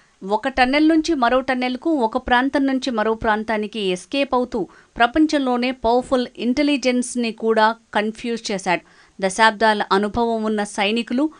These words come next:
ఆపరేషన్ థండర్బోల్ట్ వంటి మిషన్లను ఈజీగా ముగించిన హిస్టరీ ఉన్న స్పెషల్ యూనిట్లను కూడా బురిడి కొట్టించాడు.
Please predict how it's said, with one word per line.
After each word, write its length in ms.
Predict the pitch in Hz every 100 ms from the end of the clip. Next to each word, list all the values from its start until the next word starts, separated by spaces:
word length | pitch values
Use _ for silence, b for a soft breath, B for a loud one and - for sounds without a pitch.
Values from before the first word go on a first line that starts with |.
| B 214
ఆపరేషన్ 540 | 240 285 277 277 247
థండర్బోల్ట్ 800 | 247 247 269 269 233 240 240 226
వంటి 300 | 220 214 220
మిషన్లను 680 | 196 185 214 254 233 220 190 B B
ఈజీగా 540 | 233 277 262 285 262
ముగించిన 640 | 247 220 233 277 254 254 226
హిస్టరీ 520 | - 240 - 302 269
ఉన్న 240 | 247 233 214
స్పెషల్ 540 | - - 214 - 226
యూనిట్లను 500 | 196 208 220 220 208
కూడా 320 | 208 196 185 B B B 208
బురిడి 280 | 220 226
కొట్టించాడు. 640 | 226 196 208 190 190 185